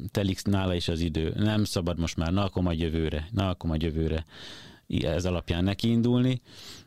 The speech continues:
Ráadásul a Pacersben viszont van egy bajnok, a Pascal Siakam, ő kétezer-tizenkilencben bajnok lett a Toronto Raptorsszal.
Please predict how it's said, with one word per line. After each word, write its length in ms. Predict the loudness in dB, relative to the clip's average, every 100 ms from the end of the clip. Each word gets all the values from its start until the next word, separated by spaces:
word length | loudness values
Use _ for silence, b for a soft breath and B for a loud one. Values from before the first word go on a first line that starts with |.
| B
Ráadásul 440 | 0 2 2 2 0
a 40 |
Pacersben 600 | 2 0 2 0 2 2
viszont 280 | 2 0 0
van 140 | 0
egy 120 | 0
bajnok, 480 | 0 2 2 2 0
a 140 | -2 0
Pascal 340 | -2 -2 -4
Siakam, 500 | 0 -2 0 0 2
ő 60 | 2
kétezer-tizenkilencben 920 | 0 -2 -2 0 -2 0 -2 0 -2
bajnok 380 | -2 0 0 -2
lett 220 | -2 -2
a 40 |
Toronto 300 | 0 0 2
Raptorsszal. 640 | 0 0 -2 0 0 0